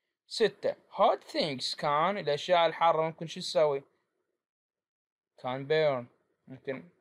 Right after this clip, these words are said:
تحرقه. تمام؟ "Keep electrical devices"، احفظ الأجهزة الكهربائية، "away from young children". هذا تلاحظ الأولى والثانية والثالثة والسابعة نفس الجواب.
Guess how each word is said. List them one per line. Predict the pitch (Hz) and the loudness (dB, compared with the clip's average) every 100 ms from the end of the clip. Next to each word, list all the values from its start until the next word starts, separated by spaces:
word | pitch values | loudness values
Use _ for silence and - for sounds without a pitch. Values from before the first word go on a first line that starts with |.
| _ | _
تحرقه. | - 151 151 127 107 _ _ _ _ _ _ | -4 -2 0 -2 -4 _ _ _ _ _ _
تمام؟ | 127 139 160 175 _ _ _ _ - | -8 -4 -4 -8 _ _ _ _ -4
"Keep | 240 285 - | -2 -2 -2
electrical | - 180 175 - 208 202 160 - 120 - - 143 | 2 2 0 -6 -8 -6 -8 -4 -6 -6 -14 -12
devices"، | 143 139 165 170 - 123 - - _ _ _ _ _ - | -4 2 4 2 -2 -12 -14 -20 _ _ _ _ _ -2
احفظ | 190 - - 131 127 | 0 0 -6 -6 -4
الأجهزة | - 160 165 180 | -4 -4 -2 -2
الكهربائية، | 170 180 170 160 156 156 160 160 156 156 _ _ _ _ _ 156 | 0 0 2 2 4 2 2 0 0 -2 _ _ _ _ _ 4
"away | 143 135 143 | 6 4 2
from | - - 123 135 131 | -6 -6 -6 -6 -6
young | 131 180 247 - | -4 -4 -8 -8
children". | - 104 - _ _ _ _ | -8 -8 -12 _ _ _ _
هذا | 294 320 | -2 0
تلاحظ | - 196 165 147 143 _ _ _ _ 165 | 2 4 4 4 -2 _ _ _ _ -8
الأولى | 170 175 233 247 220 | -6 -4 -2 2 2
والثانية | 175 170 - 220 240 240 | 0 -4 -2 0 0 0
والثالثة | 226 208 - 208 175 143 131 - | -2 -4 0 4 6 6 2 -4
والسابعة | 131 208 - 226 220 208 185 | -4 -6 -2 2 4 4 2
نفس | 196 202 240 | 0 -2 -6
الجواب. | 180 147 120 110 | 0 4 6 4